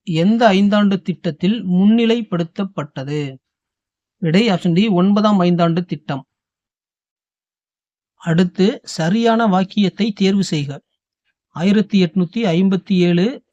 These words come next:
கழகத்தை பல்வேறு வரலாற்று ஆசிரியர்கள் பல்வேறு பெயர்களில் அழைத்தார்கள். விடை ஆப்ஷன் பி, இரண்டு மட்டும் சரி.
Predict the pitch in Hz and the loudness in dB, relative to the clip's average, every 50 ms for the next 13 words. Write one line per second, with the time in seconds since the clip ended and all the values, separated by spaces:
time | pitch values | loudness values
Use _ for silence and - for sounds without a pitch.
0 | _ _ _ _ _ _ - - 160 175 208 202 220 190 - - 208 247 220 - | _ _ _ _ _ _ -8 -4 -2 0 2 0 0 -2 -4 -4 -6 -6 -4 -4
1 | - 165 180 214 214 226 214 202 196 175 175 185 208 214 214 208 190 170 - 202 | -4 -2 0 0 2 2 2 2 2 0 0 0 0 2 2 2 0 0 -2 -2
2 | 190 165 180 190 - - 190 185 170 165 151 156 185 247 262 - _ - 165 175 | -2 0 -2 -2 -4 -4 -2 -2 -2 -2 -2 -2 -4 -4 -6 -8 _ -6 -2 0
3 | 208 208 220 226 208 196 175 - 185 196 202 208 175 175 175 208 269 - - - | 0 2 2 2 0 0 0 -2 -2 -2 0 0 2 2 2 0 0 -4 -8 -6
4 | - 160 175 185 - - 190 165 151 147 151 151 147 139 131 - _ _ _ _ | -4 -2 -2 -2 -2 -4 -6 -4 -4 -4 -4 -6 -6 -6 -8 -12 _ _ _ _
5 | _ _ _ _ _ _ _ _ _ _ _ _ _ _ _ - 175 165 170 202 | _ _ _ _ _ _ _ _ _ _ _ _ _ _ _ -4 -2 0 2 2
6 | 262 285 269 - 165 170 175 - - - 190 214 240 214 180 214 240 285 311 - | 0 0 -2 -4 -2 -2 -2 -2 -2 0 0 2 2 2 2 2 0 0 -4 -4
7 | - 180 180 190 226 240 226 226 208 180 170 - - 202 226 190 - 160 156 160 | 0 0 2 2 2 2 2 2 2 2 0 0 -2 -2 -2 -2 -2 -4 -4 -4
8 | 160 151 | -4 -6